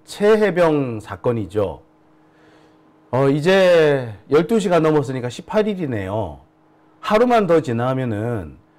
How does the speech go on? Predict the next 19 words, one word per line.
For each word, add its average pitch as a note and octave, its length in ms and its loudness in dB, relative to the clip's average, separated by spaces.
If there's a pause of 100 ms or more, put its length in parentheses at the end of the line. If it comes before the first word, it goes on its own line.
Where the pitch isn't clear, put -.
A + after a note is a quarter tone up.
(140)
우리 C#3+ 200 -2
최수근 F#3 880 -4 (100)
상병이 D3 920 0 (1120)
안타깝게 F3 600 0
목숨을 C#3+ 580 0
잃은 B2+ 300 -2
지 F#2 400 -8 (120)
딱 D#3+ 220 -4
일 C#3+ 180 -4
년이 C#3 480 -2
됩니다. D#2 460 -14 (1000)
지금 C3 800 -2 (380)
용산인가, C3+ 1200 0
아, G#2 80 -2
지금 D#3+ 320 -2
저 G#2+ 280 0 (440)
광화문에는 B2 1080 -2 (380)
우리 A#2 180 -8
최혜병의 C3+ 1160 0